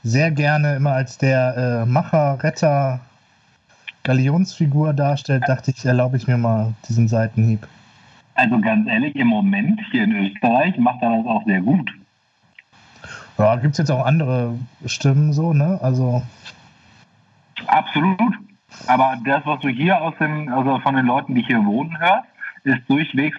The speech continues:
Speaker 2: positiv, aber nicht auf ihn direkt, sondern auf die ganze Regierung, wie die im Moment alle
Speaker 1: Genau.
Speaker 2: gemeinsam agieren.
Speaker 1: Also ich, also ich glaube,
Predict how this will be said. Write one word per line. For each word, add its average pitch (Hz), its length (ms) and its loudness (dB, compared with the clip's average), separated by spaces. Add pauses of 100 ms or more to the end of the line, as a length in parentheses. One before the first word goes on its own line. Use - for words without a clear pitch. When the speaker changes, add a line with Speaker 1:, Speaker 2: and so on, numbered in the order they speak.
Speaker 2:
positiv, 185 340 2
aber 127 140 2
nicht 139 200 -4
auf 127 180 -2
ihn 151 200 2
direkt, 131 300 -2
sondern 139 200 0
auf 127 100 -2
die 127 80 -2
ganze 127 260 0
Regierung, 123 460 0
wie 110 60 0
die 127 120 0
im 123 60 -2
Moment 120 240 0
alle 113 140 -2
Speaker 1:
Genau. 170 240 2
Speaker 2:
gemeinsam 113 240 -6
agieren. 147 180 -4
Speaker 1:
Also 135 60 -2
ich, 127 160 -8 (760)
also 147 140 4
ich 147 140 -2
glaube, 180 320 0